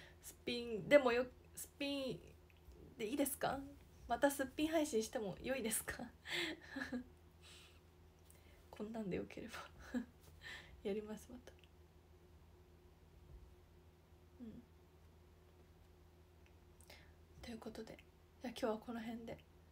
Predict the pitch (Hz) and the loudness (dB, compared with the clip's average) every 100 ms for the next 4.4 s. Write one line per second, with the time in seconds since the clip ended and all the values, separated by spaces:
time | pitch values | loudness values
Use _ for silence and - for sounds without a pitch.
0 | - - - - 226 220 - - - - | -20 -20 -20 -6 -2 -2 -4 -8 -8 -8
1 | - - - - - - - - - - | -12 -14 -14 -18 -20 -20 -20 -16 -14 -14
2 | - - - - - - - - 254 247 | -16 -18 -20 -18 -6 -4 -4 4 6 8
3 | 233 247 - - - - 233 220 - - | 8 6 2 -4 -6 -6 -6 -8 -12 -18
4 | - - 139 | -18 -6 -6